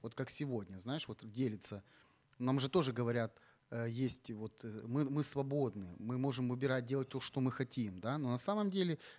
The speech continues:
когда ты говоришь с человеком, то, на-, ну, ты понимаешь, что он не делает то, что он хочет, а он делает то, что хотят от него.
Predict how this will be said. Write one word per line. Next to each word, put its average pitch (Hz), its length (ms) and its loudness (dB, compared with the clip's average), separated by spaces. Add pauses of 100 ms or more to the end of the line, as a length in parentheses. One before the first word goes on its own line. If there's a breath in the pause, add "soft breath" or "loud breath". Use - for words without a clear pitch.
когда 143 200 4
ты 151 100 -2
говоришь 147 240 2
с - 120 2
человеком, 156 460 0
то, 147 200 -2
на-, 147 160 0
ну, 151 140 0
ты 156 120 -4
понимаешь, 170 400 0
что - 160 -4
он 156 80 2
не 151 80 2
делает 175 320 0
то, 127 80 -2
что - 200 -6
он 120 80 -4
хочет, 87 420 -6 (520 soft breath)
а 117 180 0
он 139 180 0
делает 151 300 2
то, 156 100 0
что - 160 -2
хотят 147 360 2 (100)
от - 160 -10
него. 147 440 4